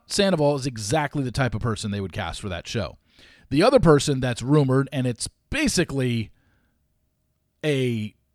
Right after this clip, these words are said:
a yes, eh, you know, nothing's been official, but it's kind of obvious when Nick Viall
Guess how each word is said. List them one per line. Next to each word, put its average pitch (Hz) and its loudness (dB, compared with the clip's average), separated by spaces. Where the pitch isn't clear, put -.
a 123 -4
yes, 110 -6
eh, 135 -4
you 127 -2
know, 117 0
nothing's 175 2
been 185 2
official, 139 -2
but 143 2
it's 165 -2
kind 240 0
of 202 0
obvious 160 0
when 127 -2
Nick 143 -4
Viall 135 0